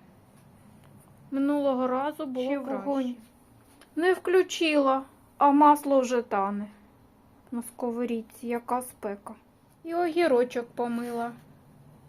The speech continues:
Speaker 1: Ось зараз буду збивати омлет. Ось такий результат. Збиті яйця. Сванська сіль. Приправа.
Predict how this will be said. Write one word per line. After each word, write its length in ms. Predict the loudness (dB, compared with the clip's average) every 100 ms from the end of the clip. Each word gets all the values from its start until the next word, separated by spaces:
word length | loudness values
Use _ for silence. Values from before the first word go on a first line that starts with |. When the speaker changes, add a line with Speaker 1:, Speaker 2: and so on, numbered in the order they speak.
| -20 -20 _ -20 -20 -20 -20 _ _
Speaker 1:
Ось 180 | -8 -8
зараз 480 | -2 2 4 2 0
буду 500 | -2 -4 0 0 -2 -8 -14
збивати 880 | -10 -6 -2 0 2 2 2 -2 -4 -8 -12 0
омлет. 460 | 2 2 0 -6 -8 -20 -20 -20 -20 -14 -12 -12 -14 -20 -20 -20 -14 -14 -10
Ось 120 | -10 -8
такий 360 | -10 -6 -4
результат. 760 | -2 -2 -2 0 0 -2 -2 -10 -20 -20 -20 -16
Збиті 720 | -14 -12 -4 -4 -4 -4 -2
яйця. 500 | 0 0 -2 -6 -12 -12 -18 -20 -20 -18
Сванська 720 | -12 -4 -4 -4 -8 0 2 2
сіль. 460 | -4 -6 -6 -6 -10 -16 -16 -16 -20 -20 -20 -18 -18 -18 -18 -20 -20 -20 -20 -20 -20 -14
Приправа. 720 | -8 -8 -4 -2 -2 -2 -6